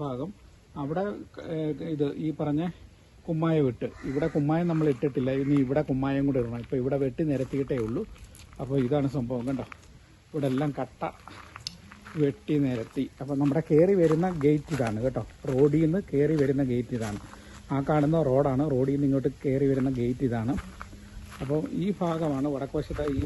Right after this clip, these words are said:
ഭാഗമാണ്, പുഴയുടെ തീരത്തുള്ള ഭാഗമാണ് നമ്മൾ കട്ടയൊക്കെ ഇട്ട് നല്ല, ആ, ലെവലാക്കി എടുത്തിരിക്കുന്നത്. കണ്ടോ, ഇനി അവിടെ ആ സൈഡിൽ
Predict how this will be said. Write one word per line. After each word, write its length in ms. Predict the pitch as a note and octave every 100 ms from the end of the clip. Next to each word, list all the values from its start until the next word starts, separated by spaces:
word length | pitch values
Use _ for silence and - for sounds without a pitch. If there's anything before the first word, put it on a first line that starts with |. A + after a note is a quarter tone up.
| C#3+
ഭാഗമാണ്, 340 | C3 C3 B2 A#2+
പുഴയുടെ 300 | B2+ C#3 D#3 D#3
തീരത്തുള്ള 360 | C#3+ C#3+ C#3 C3+ C#3+
ഭാഗമാണ് 440 | B2+ C3+ A#2+ C#3 - - - - - - -
നമ്മൾ 200 | C3 C3+ - - - - - - - - - - D3
കട്ടയൊക്കെ 540 | - - C#3 B2 C3+ A#2+
ഇട്ട് 200 | - E3+ - - - - - - - - - - D3
നല്ല, 240 | C3 C3 C#3 - - - C3
ആ, 40 | B2+ A#2+ C3
ലെവലാക്കി 460 | C3+ C#3 A#2+ - B2+
എടുത്തിരിക്കുന്നത്. 580 | - B2+ A#2 B2 A#2 - - - - - - - - - - -
കണ്ടോ, 220 | D#3 B2 A#2+ - -
ഇനി 140 | C#3+ C#3+
അവിടെ 180 | C3+ C#3 C#3+
ആ 20 | D#3
സൈഡിൽ 260 | D#3+ D#3+